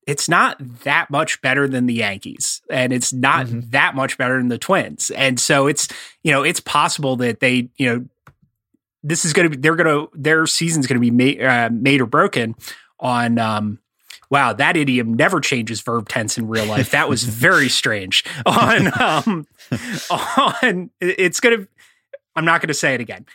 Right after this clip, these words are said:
Speaker 1: It's, it's gonna hinge on a best of five or best of seven series, and there's a limit to how well you can prepare. I think the Astros have hit that limit.
Speaker 2: Yeah.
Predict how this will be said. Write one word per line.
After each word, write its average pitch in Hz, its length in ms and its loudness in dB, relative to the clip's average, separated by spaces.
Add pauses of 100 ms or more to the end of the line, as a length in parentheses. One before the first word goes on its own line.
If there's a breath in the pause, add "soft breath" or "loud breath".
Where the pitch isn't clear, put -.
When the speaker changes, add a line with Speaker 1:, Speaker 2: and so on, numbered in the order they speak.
(100)
Speaker 1:
It's, 175 260 -4
it's 180 160 0
gonna 208 200 4
hinge 214 340 0
on 156 280 2
a 147 220 -2
best 156 300 -2
of 156 100 -2
five 143 260 0
or 139 60 0
best 135 300 -2
of 131 100 -6
seven 131 640 -2
series, 117 760 0
and 135 480 0 (300)
there's 147 260 0
a 143 40 0
limit 156 360 2
to 131 100 0
how 120 160 2
well 117 160 -4
you 110 100 -6
can 120 160 -16
prepare. 117 460 -2
I 117 100 -2
think 127 180 -6
the 123 100 -4
Astros 123 520 -4 (420 loud breath)
have 135 140 -4
hit 147 220 0
that 110 220 -4
limit. 113 320 -10 (600)
Speaker 2:
Yeah. 95 400 0